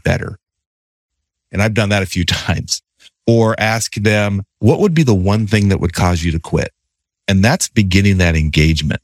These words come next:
Well, I said that once to a, to a team member, and I said, "What caused you to quit?" And they said, "Why am I being fired?" <laughs> And I said, "Oh, I'm sincere. I'm asking."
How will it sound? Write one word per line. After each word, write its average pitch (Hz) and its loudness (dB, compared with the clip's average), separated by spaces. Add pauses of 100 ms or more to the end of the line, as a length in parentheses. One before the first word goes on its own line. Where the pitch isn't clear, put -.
Well, 196 0
I - 0
said 123 0
that 101 -2
once 95 -2
to - -2
a, 98 -4 (340)
to - 0
a 113 0
team 117 0
member, 104 0
and 92 0
I 90 0
said, 95 -2
"What 113 -4
caused 101 -2
you 95 -4
to - 0
quit?" 110 0
And - -6
they 87 0
said, 82 -2
"Why 82 2
am 76 -2
I 73 0
being 73 0
fired?" 78 -2 (220)
<laughs> - -2 (440)
And 117 0
I 131 2
said, 143 -2
"Oh, 269 -2
I'm 156 -4
sincere. 277 0
I'm 139 -2
asking." 123 -4